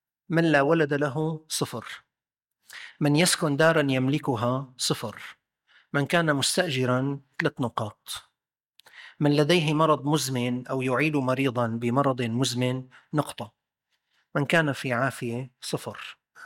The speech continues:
من كان منهم مهجراً نقطة، من لم يكن مهجراً صفر، من كان راتبه الشهري أكثر من مليون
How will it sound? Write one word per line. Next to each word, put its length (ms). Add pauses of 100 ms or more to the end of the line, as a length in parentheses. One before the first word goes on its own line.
(680)
من 160
كان 320
منهم 340
مهجراً 840 (280)
نقطة، 440 (960)
من 180
لم 160
يكن 260
مهجراً 680
صفر، 520 (760)
من 120
كان 240
راتبه 500
الشهري 500
أكثر 320
من 200
مليون 640